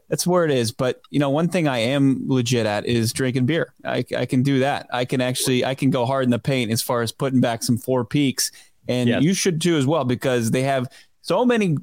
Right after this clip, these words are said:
Speaker 1: great diff-, different beers that you can get in on, like their flagship Kilt Lifter. You can find it in your grocery stores, your convenience stores. Go to the gas station, get a six pack, enjoy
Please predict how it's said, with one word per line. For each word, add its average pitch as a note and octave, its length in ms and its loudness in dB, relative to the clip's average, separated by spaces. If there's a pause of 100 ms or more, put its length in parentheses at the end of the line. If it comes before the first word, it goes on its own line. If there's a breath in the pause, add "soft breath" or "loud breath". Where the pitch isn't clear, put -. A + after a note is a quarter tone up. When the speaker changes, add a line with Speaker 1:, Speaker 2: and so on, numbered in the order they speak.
(120)
Speaker 1:
great D3+ 540 -2
diff-, D3 240 -2 (100)
different E3+ 380 0
beers D3+ 260 2
that C3 140 0
you D#3 160 2
can F3 180 -2
get C#3 160 2
in C3+ 120 0
on, A2+ 240 0
like G#2+ 160 -2
their C3 120 -2
flagship C#3 680 -2
Kilt D#3 240 0
Lifter. B2+ 380 -2
You B2+ 120 2
can B2+ 140 -2
find D3+ 280 -2
it C#3 40 0
in C3 80 0
your A#2+ 100 0
grocery C3+ 360 -2
stores, C3+ 280 -2
your G#2+ 80 2
convenience C3 460 0
stores. C3+ 300 0
Go D3 120 0
to D3 80 2
the A#2 80 0
gas A#2+ 300 -2
station, C3 380 0
get A#2+ 100 -2
a G#2 60 0
six - 320 -4
pack, C3 300 -4
enjoy C3+ 400 2